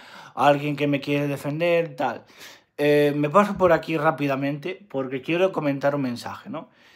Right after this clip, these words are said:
El mensaje que puso el tal Alex, eh, de, de que yo comenté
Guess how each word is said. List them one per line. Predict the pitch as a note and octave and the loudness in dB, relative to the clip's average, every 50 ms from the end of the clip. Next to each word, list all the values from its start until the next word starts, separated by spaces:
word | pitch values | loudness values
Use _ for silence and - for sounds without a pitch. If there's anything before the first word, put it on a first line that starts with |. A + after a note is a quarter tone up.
| - - _ _ _ _ | -20 -20 _ _ _ _
El | C#3 C#3 C#3+ | -2 -2 0
mensaje | C#3 C#3+ C#3+ D3 C#3+ - F#3+ G3 - A3 G3+ | 2 2 2 2 4 4 2 4 2 -2 0
que | - F#3+ | 0 0
puso | F#3 E3+ F3 F3 E3 D#3+ - D#3+ D#3 D3 C#3+ C3+ | 0 2 2 2 2 2 2 2 4 4 4 4
el | C3+ C3+ C3 | 2 0 0
tal | - C#3+ C#3 C#3 | 0 2 2 4
Alex, | C#3 C#3+ D3 D#3 E3+ G3 G3+ - - - _ | 4 4 4 2 0 -4 -8 -12 -18 -20 _
eh, | - B2+ B2+ | -10 -8 -6
de, | C3 C3+ C3+ B2 - B2 | -4 -4 -4 -4 -6 -8
de | B2+ B2+ C3 B2+ B2+ | -6 -4 -4 -4 -4
que | - B2 C3 | -6 -8 -4
yo | C#3 D3 D3 D3 D3 - - _ _ _ _ _ | -2 0 0 0 -2 -6 -12 _ _ _ _ _
comenté | - C#3 C3+ C3 A#2+ B2 B2 - D3 D3+ D3 C3+ B2+ A#2+ - | -6 -4 -4 -4 -4 -6 -4 0 0 2 2 0 -2 -4 -8